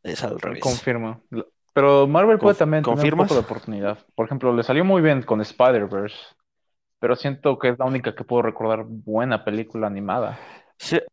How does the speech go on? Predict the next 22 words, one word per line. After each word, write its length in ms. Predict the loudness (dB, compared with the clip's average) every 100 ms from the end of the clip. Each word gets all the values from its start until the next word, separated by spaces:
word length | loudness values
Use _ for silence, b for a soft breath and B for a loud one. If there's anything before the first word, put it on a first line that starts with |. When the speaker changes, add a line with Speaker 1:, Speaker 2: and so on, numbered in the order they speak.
| _ _ _ _ _ _ _ _ _ -20 -20 -20 _ _ _ _ _ _ _ _ _ _ _ _ _ -6
Speaker 1:
Es 160 | -6 -4
que 140 | -4
es 100 | 0
la, 160 | 0 0
es 160 | 0
la 80 | 2
única. 340 | 0 0 -2 -2
A 40 |
ver, 280 | -2 -2 -6
esa 200 | -8 -6
película 420 | -2 0 0 0
ganó, 260 | 0 -2 -6
ganó 300 | -4 -2 0
un 140 | 0 0
Oscar 320 | -2 -4 -6
que 120 | -6
yo 140 | -2 -2
no, 220 | -2 -8
no 180 | -4 0
la 120 | 0
he 40 |
visto. 440 | 0 -4 -2 -2